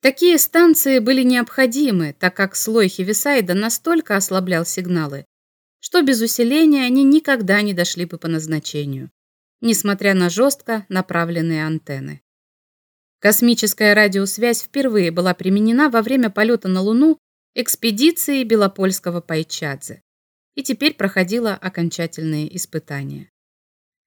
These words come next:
Все станции, земная, корабельная и находившиеся на спутниках, были сконструированы при непосредственном участии Топоркова, и он сам проводил испытания в обоих рейсах.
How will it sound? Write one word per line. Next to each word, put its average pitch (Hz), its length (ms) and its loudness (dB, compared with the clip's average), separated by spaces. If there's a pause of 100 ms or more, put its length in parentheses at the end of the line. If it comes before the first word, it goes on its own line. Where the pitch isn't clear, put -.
(160)
Все 269 320 2
станции, 240 840 0
земная, 262 580 4
корабельная 220 800 0
и 208 60 0
находившиеся 262 680 0
на 196 100 -2
спутниках, 262 680 -4 (520)
были 233 280 4
сконструированы 202 920 0
при 202 140 -6
непосредственном 226 920 -2
участии 185 540 -4
Топоркова, 156 800 -10 (640)
и 311 100 0
он 277 160 4
сам 277 320 4
проводил 196 440 0
испытания 202 640 -2
в 165 60 -4
обоих 156 420 -2
рейсах. 139 540 -10